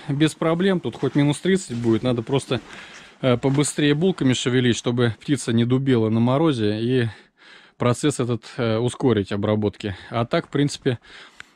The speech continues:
здесь, э, особо температура, э, большой роли не играет. Вот единственное, что надо корректировать — время, м, выдержки в конусе птицы. Так, здесь у нас что, баллон вообще без проблем не обледеневает.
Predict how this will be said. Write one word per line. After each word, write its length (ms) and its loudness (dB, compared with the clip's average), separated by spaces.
здесь, 480 0
э, 260 0
особо 400 0
температура, 720 0
э, 160 -6
большой 360 2
роли 220 4
не 160 2
играет. 360 0
Вот 260 -6
единственное, 380 -2
что 120 -6
надо 160 -2
корректировать — 600 2
время, 640 2
м, 380 -2
выдержки 520 0
в 80 -6
конусе 460 0
птицы. 480 -4
Так, 220 0
здесь 360 0
у 20 -2
нас 140 -2
что, 200 -2
баллон 520 2
вообще 360 -2
без 200 -2
проблем 520 0
не 180 2
обледеневает. 840 0